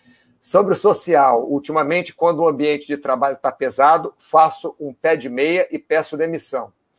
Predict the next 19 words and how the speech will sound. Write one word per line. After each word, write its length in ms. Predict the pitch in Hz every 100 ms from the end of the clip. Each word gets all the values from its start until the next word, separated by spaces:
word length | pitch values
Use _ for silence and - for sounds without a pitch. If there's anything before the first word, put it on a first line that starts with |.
| _ _ _ _
Faz 280 | 147 147
bem 200 | 113 156
pra 200 | 147 147
minha 180 | 135 135
cabeça, 560 | 143 139 139 175 170 170
sem 340 | - 160 143
isso 260 | 165 - 160
me 80 | 127
sinto 320 | - 165 156
meio 180 | 147 160
escravo 560 | - - 139 156 156
do 120 | 143
ambiente. 520 | 151 151 151 123 113 127
É, 80 |
cada 280 | 117 139 143
um 120 | 160
arruma 480 | 165 127 156 170 180 -
a 100 | 143
forma 560 | - 131 131 139 151